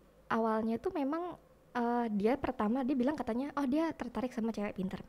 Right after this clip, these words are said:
katanya dia gitu, pertama kali. Terus yang kedua, dia tertarik sama perempuan Indonesia, karena katanya perempuan Indonesia tuh lebih care. Terus kita kan kalau, kalau dibilang kayak tadi, dibilang bucin, bucin ya, ibaratnya kalau kita sayang sama orang, itu maksimal banget lah ibaratnya.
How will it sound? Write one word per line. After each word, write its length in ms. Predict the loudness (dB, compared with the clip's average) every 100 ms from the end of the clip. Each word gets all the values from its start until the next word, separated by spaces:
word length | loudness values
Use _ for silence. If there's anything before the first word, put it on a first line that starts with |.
| -10
katanya 400 | -6 0 2 2
dia 80 |
gitu, 240 | 0 -2 -4
pertama 240 | -4 -2
kali. 320 | 0 0 0
Terus 160 | -2 -2
yang 160 | -2 0
kedua, 240 | 2 2 0 -10 -18 -2
dia 160 | 2 2
tertarik 320 | 0 -4 -2
sama 160 | -2
perempuan 320 | 0 0 0 0
Indonesia, 560 | 2 2 2 0 -2
karena 220 | -2 0 0
katanya 400 | 0 0 -2 -2
perempuan 240 | -2 0
Indonesia 400 | 2 2 2 -2
tuh 140 | -2 2
lebih 320 | 2 2 -2
care. 560 | -2 -2 0 -2 -4 -8 -14 -20 -20 -20 -20 -6
Terus 240 | 2 2
kita 160 | 2 -4
kan 160 | -2 -2
kalau, 480 | 0 0 2 2 -2
kalau 220 | -2 -2 -2
dibilang 500 | 0 2 4 4 2
kayak 280 | 0 -2
tadi, 240 | -2 -4 -2
dibilang 240 | 2 4
bucin, 320 | 4 4 6
bucin 360 | 6 6 6 4
ya, 140 | 6 4
ibaratnya 420 | 6 8 8 6
kalau 200 | 0 -2
kita 200 | 0 -2
sayang 240 | 0 0
sama 320 | 0 2 2 2
orang, 380 | 4 4 4 0
itu 120 | 0
maksimal 520 | 0 -2 0 2 2
banget 240 | 2 0
lah 120 | 0 -2
ibaratnya. 440 | 0 -2 -2 -4